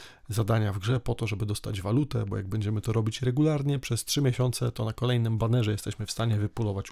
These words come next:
ulubioną postać. <clears throat> Na przykład, nie? I to jest trochę tak samo, ja, ja bym tak to widział, nie? Jak na przykład kiedyś, e,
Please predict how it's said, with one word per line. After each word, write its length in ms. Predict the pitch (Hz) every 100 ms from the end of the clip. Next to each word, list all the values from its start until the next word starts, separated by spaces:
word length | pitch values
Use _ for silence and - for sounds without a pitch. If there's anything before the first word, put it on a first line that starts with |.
| -
ulubioną 380 | 123 104 -
postać. 400 | - - - - - -
<clears throat> 960 | - - 131 - - - - - - -
Na 100 | 113
przykład, 440 | - - 135 -
nie? 140 | 135 156 - - - - _ - - - - - - -
I 180 | 165 202 -
to 120 | -
jest 260 | 208 220 -
trochę 320 | - 202 214
tak 200 | - 202
samo, 500 | - 165 185 214 214
ja, 200 | 180 135 -
ja 120 | - 110
bym 140 | 123
tak 180 | 101 -
to 120 | 107
widział, 300 | 101 92 -
nie? 300 | 143 190 156
Jak 180 | 135 -
na 80 | 170
przykład 600 | - 156 165 156 - - - -
kiedyś, 480 | 135 151 147 -
e, 200 | - 98